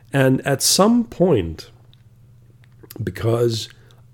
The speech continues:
I had to move away, I had lots of trouble at home with my,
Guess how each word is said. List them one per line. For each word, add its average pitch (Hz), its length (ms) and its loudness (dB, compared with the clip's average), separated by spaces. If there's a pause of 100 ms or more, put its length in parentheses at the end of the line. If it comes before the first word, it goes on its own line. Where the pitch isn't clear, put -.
I 123 140 0
had 160 220 2
to 143 80 -2
move 131 280 2
away, 95 520 -2
I 104 100 -4
had 113 320 -2
lots 104 220 -4
of 107 80 -10
trouble 104 300 -2
at 87 80 -4
home 90 300 -6 (680)
with 87 180 -6
my, 90 440 -4